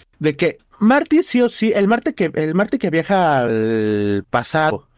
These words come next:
ya en el mil ochocientos, en mil novecientos ochenta y cinco, donde su familia es exitosa, sí o sí tiene que morir para evitar justamente crear una de estas paradojas. Porque,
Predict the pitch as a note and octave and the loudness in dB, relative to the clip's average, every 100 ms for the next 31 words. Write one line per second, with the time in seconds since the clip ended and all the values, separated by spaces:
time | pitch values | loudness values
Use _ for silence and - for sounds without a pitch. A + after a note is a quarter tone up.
0 | _ _ C3+ C3+ C#3 D3 C#3+ D3 D3+ D#3+ | _ _ -2 0 0 0 0 0 0 2
1 | D3+ C3+ C3+ C#3+ C#3 C#3+ C3+ G#2 - D3+ | 0 0 -2 -2 0 0 0 0 -2 0
2 | D#3+ F#3 F#3+ D#3+ F3 F3 F3 C#3+ C#3+ C3 | 0 2 2 0 -2 -2 -2 -2 -2 -2
3 | C#3+ D3 C#3 A2 - - - A#2 A2 A2+ | -2 -2 0 -2 -4 -20 -4 -2 0 -2
4 | A2+ A#2+ B2 C#3 C#3+ D#3 C#3+ E3+ - D3+ | -2 -2 -2 0 2 0 -2 -2 0 0
5 | - F#3 - - _ - G#3+ A#3+ A#3 - | 0 -6 -8 -20 _ -2 0 2 2 0
6 | G#3+ G#3 G3 F#3+ D#3+ B2+ A2+ G#2 - _ | -2 0 -2 0 -2 -2 -2 -4 -8 _
7 | _ _ _ - D#3 D3 C#3 C#3+ E3+ E3+ | _ _ _ -2 0 2 2 2 0 0
8 | E3+ A3 G#3+ A#3 G3 F#3+ F#3 G3 F#3 E3+ | 0 0 0 2 2 2 0 0 0 0
9 | D#3+ E3 D3+ D3 - D3+ - A2+ G#2 G#2 | 0 2 2 0 -2 -4 -2 0 0 -2
10 | - _ - F#2+ - _ _ _ _ - | -4 _ -8 -8 -10 _ _ _ _ -6
11 | B2 A2 G#2 - - G#2+ G#2 G2+ G2+ G2+ | -2 0 -2 -8 -6 -4 -2 -2 -2 -2
12 | G2+ G2 | -2 -4